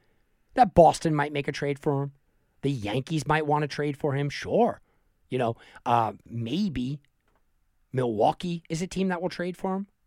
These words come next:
Yeah, I could believe that. San Francisco maybe trades for him. Oh, yeah. But if he goes to Milwaukee or San Francisco, isn't that a rental?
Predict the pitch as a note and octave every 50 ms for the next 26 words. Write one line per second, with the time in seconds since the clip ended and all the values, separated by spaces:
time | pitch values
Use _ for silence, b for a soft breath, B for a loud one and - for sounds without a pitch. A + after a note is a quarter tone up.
0 | _ - - G2 B2+ D#3+ F3 F3 - F3 C#3 B2 A#2+ B2 A#2 G#2+ - C#3+ E3 -
1 | - D3 D3 C#3+ - A#2+ G#2+ - - B2 A#2 - - F#3 F#3 F#3 F3+ F3+ F3 F3+
2 | F3 - - F#3 G3 F#3 - - E3+ D3+ - - D3+ F3+ F3+ F3 F3+ - - -
3 | b b b b b b b b b b b b b b b b b b b b
4 | b b b b _ _ _ _ _ _ _ _ - B3 C4 C#4 C#4+ F4+ F#4 C#4
5 | C#4 D4 C4+ B3+ C4 A3 A#3 A3 - - G#3+ F#3+ - D#3 - A3+ - - C#3+ A#2
6 | - C#3 E3+ F3+ G#3 A#3 G#3+ C#3+ G#2+ G2 A#2 D3 - - A3+ A3 F#3+